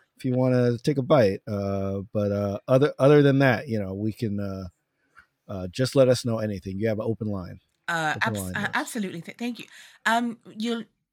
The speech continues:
Speaker 2: you'll be hearing from, I mean, well, you'll be hearing from us soon, I suppose. And, uh, Maggie turns to Celeste and she says, "It's good to see you."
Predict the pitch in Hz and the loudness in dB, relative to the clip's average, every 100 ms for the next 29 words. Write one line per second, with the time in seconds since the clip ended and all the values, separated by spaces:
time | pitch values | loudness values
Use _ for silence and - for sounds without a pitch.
0 | 202 202 185 185 - 175 156 151 - 160 | -8 -6 -6 -10 -6 -4 -4 -6 -8 -2
1 | 151 - 202 214 - 208 - _ - 196 | 0 0 0 -2 -4 -10 -10 _ -12 -6
2 | 185 196 202 190 196 190 202 - 269 262 | -4 -4 0 0 0 -2 -4 -4 -4 -4
3 | 262 - 311 440 233 214 - - - _ | -8 -8 -6 -6 -6 -6 -8 -20 -20 _
4 | - 190 180 165 - - 208 214 220 226 | 0 4 4 4 -2 -4 2 4 4 0
5 | 196 226 214 208 - 208 202 202 214 202 | -4 -2 0 -2 -4 -10 -6 -4 -4 -4
6 | 185 202 - 196 202 190 - 208 - - | -4 -4 -6 -6 -6 -8 -6 -8 -6 -12
7 | 160 143 139 | -12 -16 -20